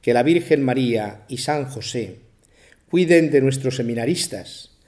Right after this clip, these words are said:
como hicieron con Jesús, que en Nazaret iba creciendo en sabiduría,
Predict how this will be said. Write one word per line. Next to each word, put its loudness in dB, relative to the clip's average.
como -2
hicieron 4
con 4
Jesús, -4
que -2
en -2
Nazaret 2
iba 0
creciendo 0
en -2
sabiduría, -2